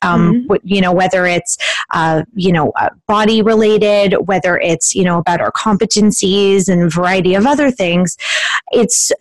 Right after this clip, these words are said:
Speaker 1: th-, it is very normal to feel all of these different things at different levels throughout different phases of your relationship, even if you're in a monogamous or non-monogamous relationship.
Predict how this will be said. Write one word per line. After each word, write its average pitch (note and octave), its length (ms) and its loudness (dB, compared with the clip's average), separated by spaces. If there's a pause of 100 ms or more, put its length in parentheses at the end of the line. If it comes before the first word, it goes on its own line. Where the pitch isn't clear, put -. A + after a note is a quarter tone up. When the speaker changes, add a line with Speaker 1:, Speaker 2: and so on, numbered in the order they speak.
Speaker 1:
th-, - 200 0
it A3 120 2
is A3 180 2
very A#3+ 300 2
normal G3+ 500 2
to E3 140 -2
feel G#3+ 680 0
all A#3 240 4
of G#3 140 2
these F3+ 220 2
different E3 400 0
things D#3+ 460 0
at F#3 180 -2 (260)
different A3 360 0
levels - 640 0 (120)
throughout G3 280 0
different G#3 340 0
phases F#3 580 0
of E3 160 0
your F3 120 0
relationship, E3+ 680 2
even G#3+ 340 2
if - 180 -4
you're G3 140 2
in A#3 200 2
a A#3 60 4
monogamous E3+ 680 0
or F3+ 80 -2
non-monogamous D#3 680 -2
relationship. - 680 -2